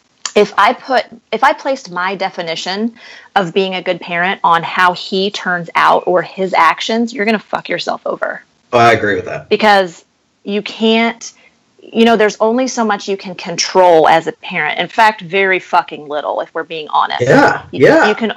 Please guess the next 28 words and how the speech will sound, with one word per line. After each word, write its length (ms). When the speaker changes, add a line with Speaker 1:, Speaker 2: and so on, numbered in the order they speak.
Speaker 1:
only 320
really 200
control 720
what 300
you 400
do 340
and 120
how 240
you 260
show 340
up, 280
and 120
the 60
rest 280
is 120
up 160
to 100
them. 280
And 80
if 140
they 160
choose 360
to 80
turn 240
into 160
little 240
assholes, 640
well, 320